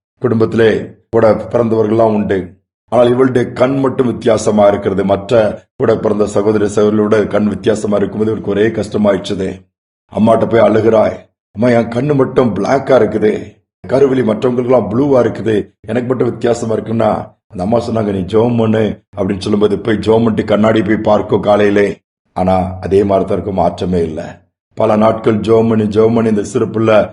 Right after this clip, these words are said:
தோற்று போயிடுச்சுது, கடைசியில விட்டுருச்சுது. ஆனா நாட்கள் சென்றது, காலங்கள் சென்றது, வருடங்கள் சென்றது. ஆனா ஒரு நாள் அதே அருமையான பெண்ணை ஆண்டவர் முழு நேர ஊழியத்துக்கு அழைத்து தேசம் விட்டு தேசங்களுக்கு கொண்டு வந்து பயன்படுத்தி கடைசியிலே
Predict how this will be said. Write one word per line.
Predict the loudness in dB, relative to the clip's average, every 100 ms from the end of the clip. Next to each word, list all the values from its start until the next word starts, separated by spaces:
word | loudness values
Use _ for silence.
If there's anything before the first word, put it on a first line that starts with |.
| _
தோற்று | -2 0 0
போயிடுச்சுது, | -2 0 0 -2 -4 -4 -6 -16 _ -6
கடைசியில | -4 -4 -2 -4
விட்டுருச்சுது. | -4 -6 -8 -8 -12 -12 -14 _ _ _ -10
ஆனா | -4 0
நாட்கள் | 0 0 -4 -4 -2
சென்றது, | -2 0 -2 -4
காலங்கள் | -2 0 2 0 0 -2
சென்றது, | -4 -2 -2 -2
வருடங்கள் | -2 0 0 -2 -2
சென்றது. | -4 -2 -2 -4 -6 -14 _ _ _ _
ஆனா | -2 0
ஒரு | 2 2
நாள் | 4 2 2 -2 -8
அதே | 0 4 4 2 -2 -12 -8
அருமையான | -4 0 0 0 0
பெண்ணை | 0 0 2
ஆண்டவர் | 0 0 0 -2 -2
முழு | -2 0
நேர | 0 0 0
ஊழியத்துக்கு | 0 0 -2 -6 -4 -2
அழைத்து | 0 0 -2 -4 -2 -2 -4 _ -6
தேசம் | -4 -2 0 2
விட்டு | 2 0 -2
தேசங்களுக்கு | -2 -2 -2 0 0 -2 -4
கொண்டு | -4 -2 0
வந்து | 0 0 -2
பயன்படுத்தி | -2 -2 0 -2 0 -2 -2 -4 -6 _
கடைசியிலே | -2 0 0 -2 0 2